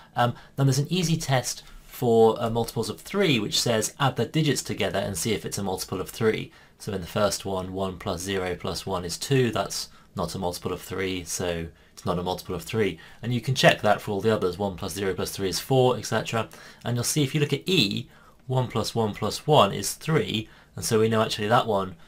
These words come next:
is a multiple, uh, of three, and this is the one that isn't prime.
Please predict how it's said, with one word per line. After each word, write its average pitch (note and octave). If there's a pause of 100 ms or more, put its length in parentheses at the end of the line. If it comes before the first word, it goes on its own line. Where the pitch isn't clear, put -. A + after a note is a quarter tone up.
(160)
is G2
a F#2
multiple, F#2 (680)
uh, G2+
of G2+
three, A2+ (320)
and G#2+
this G2+
is F#2
the F2+
one F2+
that -
isn't F2+
prime. F2+